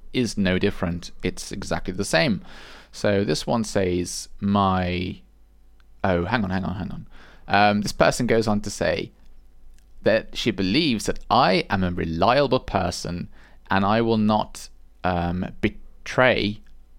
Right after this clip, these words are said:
the trust, uh, that she has placed in me. So even though this person doesn't know me at all,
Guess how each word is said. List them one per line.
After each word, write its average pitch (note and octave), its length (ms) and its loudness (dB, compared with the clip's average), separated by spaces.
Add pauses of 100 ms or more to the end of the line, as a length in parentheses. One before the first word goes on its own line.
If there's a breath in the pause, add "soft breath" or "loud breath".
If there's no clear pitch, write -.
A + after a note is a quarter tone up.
the F#2+ 100 0
trust, - 680 -2 (720)
uh, F2 540 0
that - 160 -6
she - 160 -8
has F#3 140 -6
placed - 360 -2
in F3+ 140 -4
me. E3 260 -6 (300 soft breath)
So - 140 -4
even E3+ 320 2
though D3 100 0
this A#2 120 -4
person G#2 560 0 (360)
doesn't G#2 400 0
know F#2+ 180 2
me F#2+ 160 2
at - 180 -4
all, C3 320 2